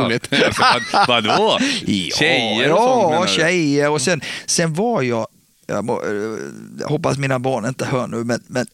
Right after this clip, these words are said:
Speaker 1: jag var lat, alltså. Jag var riktigt
Speaker 2: Mm.
Speaker 1: lat, måste jag säga, till jag lärde mig att jobba. Eh, och det gjorde jag i Tyskland.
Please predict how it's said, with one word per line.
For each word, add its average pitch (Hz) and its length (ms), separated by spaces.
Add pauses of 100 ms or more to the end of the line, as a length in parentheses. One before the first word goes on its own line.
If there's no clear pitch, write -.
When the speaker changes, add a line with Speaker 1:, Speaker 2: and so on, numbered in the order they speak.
(140)
Speaker 1:
jag 131 180
var 135 280 (160)
lat, 143 600
alltså. - 300 (840)
Jag - 80
var 170 180
riktigt 139 340
Speaker 2:
Mm. 117 120
Speaker 1:
lat, 104 340
måste 113 280
jag 113 100
säga, 107 360
till 117 160
jag 110 360
lärde 110 480
mig 95 260
att 147 180
jobba. 110 580 (520)
Eh, 107 260
och 110 120
det 120 60
gjorde 117 240
jag 104 100
i - 20
Tyskland. 104 560